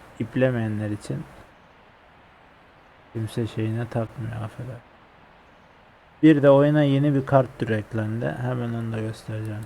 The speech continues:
size. Ee,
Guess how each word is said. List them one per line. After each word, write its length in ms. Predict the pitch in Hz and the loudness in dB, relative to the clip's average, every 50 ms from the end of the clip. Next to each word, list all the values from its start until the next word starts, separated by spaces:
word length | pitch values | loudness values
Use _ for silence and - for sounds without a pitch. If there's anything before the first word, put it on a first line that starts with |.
| - - | -14 -18
size. 260 | - 117 - - - 165 165 - - - - - - - - - - - - - - - - - - - - - - - - - - - - - - - - - - - - - - - - - - - - - - - - - - - - - - - - | -20 -16 -12 -10 -10 -10 -12 -16 -20 -20 -20 -20 -20 -20 -20 -20 -20 -20 -20 -20 -20 -20 -20 -20 -20 -20 -20 -20 -20 -20 -20 -20 -20 -20 -20 -20 -20 -20 -20 -20 -20 -20 -20 -20 -20 -20 -20 -20 -20 -20 -20 -20 -20 -20 -20 -20 -20 -20 -20 -20 -20 -14 -8
Ee, 280 | 110 107 107 107 107 | -6 -4 -2 -2 -4